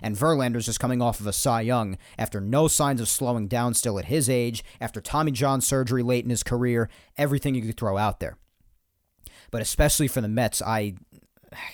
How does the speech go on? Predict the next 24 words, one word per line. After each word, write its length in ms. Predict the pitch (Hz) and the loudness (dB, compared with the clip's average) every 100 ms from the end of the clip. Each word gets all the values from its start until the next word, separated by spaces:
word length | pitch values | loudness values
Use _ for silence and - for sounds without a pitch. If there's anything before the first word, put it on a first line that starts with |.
| - - _ _ _ _ - | -18 -20 _ _ _ _ -12
that's 220 | 113 - | -10 -4
a 80 | 107 | -4
risk. 500 | 98 117 107 - - - - - | 0 0 0 -2 -4 -4 -6 -4
<laughs> 140 | - - - - - - - - - - | -6 -8 -20 -12 -12 -12 -20 -16 -16 -6
It 160 | 120 127 | 0 2
is 180 | 143 139 | 2 2
a 60 | |
risk 440 | 135 139 139 - - _ _ _ | 2 2 0 -4 -14 _ _ _
having 240 | - 127 113 | -2 0 0
the 60 | |
two 240 | 101 143 123 | 0 0 2
of 40 | |
them. 200 | 120 113 | 2 2
I 60 | 101 | 0
mean, 180 | 101 104 | -2 -4
listen, 320 | 104 87 78 _ _ _ _ - | -4 -6 -10 _ _ _ _ -4
both 160 | 117 | -2
of 40 | 104 | 0
them 160 | 113 | -2
are 60 | 107 | -2
together 400 | 104 117 117 123 | 0 0 2 2
and 140 | 107 | 2
they're 100 | 104 | 0
both 520 | 98 110 101 - - | 0 0 -2 -6 -10